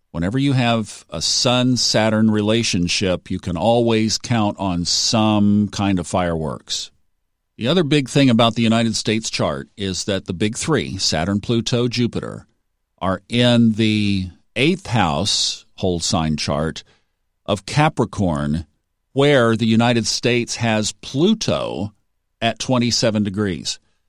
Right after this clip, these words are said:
So this is that Pluto return that everybody's talking about. It will happen in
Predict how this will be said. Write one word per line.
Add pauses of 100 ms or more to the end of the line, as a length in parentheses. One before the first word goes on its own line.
(120)
So
this
is
that
Pluto
return
that
everybody's
talking
about.
It
will
happen
in